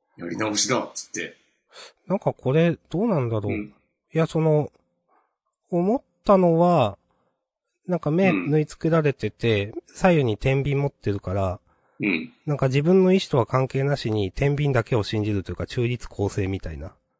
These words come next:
Speaker 1: うん。
Speaker 2: いう風なニュアンス取ったけど、どうなの？
Speaker 1: あー。
Speaker 2: これって正義の暴走なのか、それ以外の何かが溜まった怒りなのかってちょっと、わ-、分かってなくて、この日車さんの今回のこれが。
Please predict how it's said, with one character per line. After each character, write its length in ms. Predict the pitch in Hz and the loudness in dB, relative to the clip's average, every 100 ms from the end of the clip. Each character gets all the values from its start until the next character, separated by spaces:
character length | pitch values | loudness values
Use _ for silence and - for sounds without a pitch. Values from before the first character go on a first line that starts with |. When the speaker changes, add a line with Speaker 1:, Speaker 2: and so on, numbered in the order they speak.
| - | -10
Speaker 1:
う 60 | 107 | -4
ん。 220 | 95 85 _ _ _ _ - | -4 -6 _ _ _ _ -8
Speaker 2:
い 100 | 160 | -2
う 100 | 165 | -2
風 220 | - 180 | 2 2
な 180 | 147 120 | 4 2
ニ 140 | 117 | 2
ュ 40 | 120 | 0
ア 40 | |
ン 40 | 120 | -2
ス 100 | - | -4
取 140 | 123 | -8
っ 40 | |
た 120 | - 110 | -6 -8
け 100 | 95 | -6
ど、 280 | 98 87 - - - - - | -6 -8 -12 -20 -20 -16 -4
ど 80 | 226 | 0
う 40 | |
な 100 | 226 | 2
の？ 60 | 113 | 2
Speaker 1:
あ 40 | 110 | 2
ー。 20 | |
Speaker 2:
こ 60 | 127 | -2
れ 60 | |
っ 20 | 202 | -2
て 320 | - 262 - - _ - | 0 0 0 -14 _ -6
正 400 | - 277 330 311 | 0 2 4 2
義 180 | - | 2
の 200 | 160 131 | 2 2
暴 260 | 113 120 147 | 2 4 4
走 360 | 165 - 175 175 | 4 2 2 4
な 140 | 180 | 2
の 120 | 160 | 0
か、 140 | - 113 | 0 -2
そ 140 | - | 2
れ 140 | 165 254 | 4 4
以 60 | |
外 160 | 247 165 | 6 4
の 120 | 135 | 4
何 240 | 127 165 | 4 2
か 100 | 151 | 2
が 120 | 117 101 | 0 0
溜 140 | - | 2
ま 100 | 120 | 0
っ 60 | - _ _ | -2 _ _
た 280 | - 151 151 - - | 0 2 0 -4 -8
怒 320 | 120 - 156 | -4 4 4
り 120 | 180 | 4
な 100 | 156 | 2
の 100 | 110 | 0
か 140 | - | -2
っ 40 | 95 | -8
て 220 | _ 98 | _ -8
ち 100 | - | -6
ょ 20 | |
っ 20 | |
と、 220 | - 101 95 _ _ _ _ _ _ _ _ _ - | -4 -4 -6 _ _ _ _ _ _ _ _ _ -6
わ-、 160 | 135 - | -6 -4
分 200 | 123 117 | -2 -2
か 120 | - 131 | 0 -2
っ 60 | |
て 160 | - 92 | -2 -4
な 120 | 95 | -4
く 140 | - | -8
て、 280 | - 85 78 _ _ _ - | -8 -8 -8 _ _ _ -12
こ 120 | - | -4
の 80 | 104 | -4
日 160 | - 123 | 0 4
車 300 | 127 104 95 | 4 4 0
さ 120 | 92 | -2
ん 60 | |
の 80 | 90 | -6
今 200 | - 104 | -2 -4
回 160 | 87 85 | -4 -10
の 80 | 85 | -8
こ 140 | 90 | -8
れ 100 | 87 | -8
が。 160 | 85 | -10